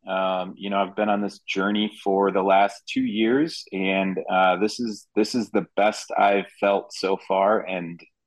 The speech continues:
uh, the most sober time I've put together. So it feels really good right now.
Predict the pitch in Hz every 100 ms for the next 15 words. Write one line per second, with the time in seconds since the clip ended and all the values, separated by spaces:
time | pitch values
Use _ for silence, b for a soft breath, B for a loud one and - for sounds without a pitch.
0 | - - 80 90 90 - - 85 90 98
1 | 87 82 - 92 - 78 82 62 - 69
2 | 73 - - - 104 90 92 92 87 87
3 | 64 71 69